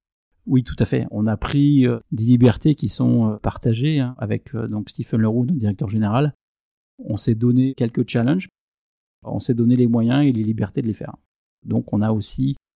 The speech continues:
notre propriétaire et actionnaire qui nous a donné carte blanche pour faire, euh, différentes choses.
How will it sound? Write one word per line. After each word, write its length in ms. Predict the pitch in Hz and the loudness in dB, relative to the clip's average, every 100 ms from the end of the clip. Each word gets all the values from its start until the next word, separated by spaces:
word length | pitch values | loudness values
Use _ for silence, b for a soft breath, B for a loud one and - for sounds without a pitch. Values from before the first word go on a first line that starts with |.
| _ - | _ -8
notre 540 | 101 107 110 - 113 | -4 -2 -4 -6 -4
propriétaire 720 | 104 - - 101 110 135 117 104 | -4 -6 -8 -4 -2 0 -2 -2
et 40 | |
actionnaire 580 | 101 - 113 120 127 120 | -4 -2 0 2 2 -2
qui 120 | - | -4
nous 80 | 107 | -2
a 60 | |
donné 380 | 104 110 127 127 | 0 2 2 0
carte 260 | - 120 127 | -4 -4 -2
blanche 320 | 117 127 131 | -2 -2 -4
pour 180 | - 117 | -8 -8
faire, 300 | 123 110 107 | -4 -4 -4
euh, 240 | 110 113 | -4 -4
différentes 480 | 113 104 110 120 107 | -4 -8 -4 -2 -2
choses. 380 | - 139 143 | 0 0 0